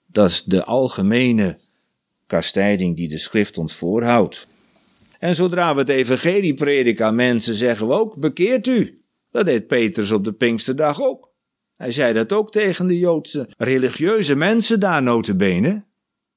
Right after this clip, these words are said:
maar nog niet wedergeboren. Hij sprak tot hen en hij zegt: "Bekeert u en laat u dopen en wordt behouden uit dit verkeerde geslacht."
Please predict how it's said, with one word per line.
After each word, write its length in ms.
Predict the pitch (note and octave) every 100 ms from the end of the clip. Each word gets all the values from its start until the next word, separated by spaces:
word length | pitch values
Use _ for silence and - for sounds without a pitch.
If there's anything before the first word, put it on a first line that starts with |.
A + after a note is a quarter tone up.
| _ _ _ _
maar 240 | D3+ C3+
nog 180 | C#3+ B2+
niet 180 | F#3 D3
wedergeboren. 1080 | C3+ F#3 F3+ - A2+ G#2 F#2+ G#2 F#3+ A#3+ _ _
Hij 140 | A2
sprak 420 | A2 - D3+ G3
tot 160 | - A2
hen 420 | F2+ F#2 C#3 D#3+ -
en 140 | D#3
hij 120 | D3
zegt: 400 | A#2 A#2+ G#2 -
"Bekeert 520 | A#2 A#2 C#3+ E3 G3+ G#3
u 340 | G3+ F#2 - _ _ _ _ _ _ _ _ _
en 120 | - A2+
laat 240 | G#2 F2
u 60 | E2
dopen 600 | G2+ C#3+ D3 D3 F2+ _
en 160 | - B2+
wordt 200 | D3+ C#3
behouden 500 | C#3 C#3+ G3+ A3+ F#3+
uit 180 | D3+ C#3
dit 180 | C#3+
verkeerde 440 | - C#3+ E3 D3+ C3
geslacht." 760 | - D3+ G3 F#3+ - - -